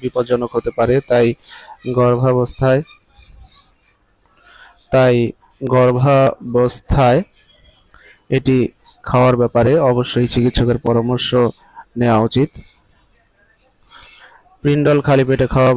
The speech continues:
ভালো, কারণ এতে এর কার্যকারিতা বাড়ে, তবে হঠাৎ করে বন্ধ করা উচিত নয়। চিকিৎসকের পরামর্শ নিয়ে ধীরে ধীরে বন্ধ করতে হবে। এই ওষুধ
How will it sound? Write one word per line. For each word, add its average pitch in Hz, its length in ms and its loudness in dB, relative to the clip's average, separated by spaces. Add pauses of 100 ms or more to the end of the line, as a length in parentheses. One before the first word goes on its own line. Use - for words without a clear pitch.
ভালো, 127 220 2 (380)
কারণ 123 260 0
এতে 131 380 0 (440)
এর 127 180 0
কার্যকারিতা 123 600 0
বাড়ে, 120 280 0
তবে 123 260 -2
হঠাৎ 123 240 -2
করে 123 160 -2
বন্ধ 120 220 -4 (100)
করা 117 140 -2
উচিত 113 280 -6
নয়। 127 240 -2
চিকিৎসকের 120 460 -6
পরামর্শ 120 500 -4
নিয়ে 139 200 -2
ধীরে 123 180 0
ধীরে 120 220 0
বন্ধ 117 140 -2 (100)
করতে 113 220 -4
হবে। 113 220 0 (500)
এই 131 160 -2
ওষুধ 131 200 -6